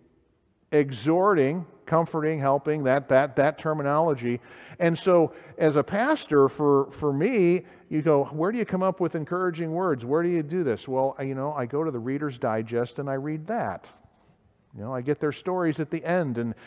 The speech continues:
and, you know, it's kind of warm and fuzzy and that. No.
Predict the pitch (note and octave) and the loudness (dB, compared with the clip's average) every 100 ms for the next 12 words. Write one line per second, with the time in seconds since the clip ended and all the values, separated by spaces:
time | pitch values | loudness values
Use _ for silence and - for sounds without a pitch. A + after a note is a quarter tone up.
0 | C#3 C#3 C3+ D#3 F#3+ D3+ D3+ D#3+ - F#3 | -6 -4 -2 -2 -2 0 -2 -4 -6 -4
1 | E3+ D3 C#3 D3 D3 C#3 B2+ C3+ C3 C#3 | -2 -2 -2 -2 -2 -4 -4 -2 -2 -2
2 | C3 C3+ C3+ F#3+ F3 F#2+ | -4 -4 -4 -2 -2 -4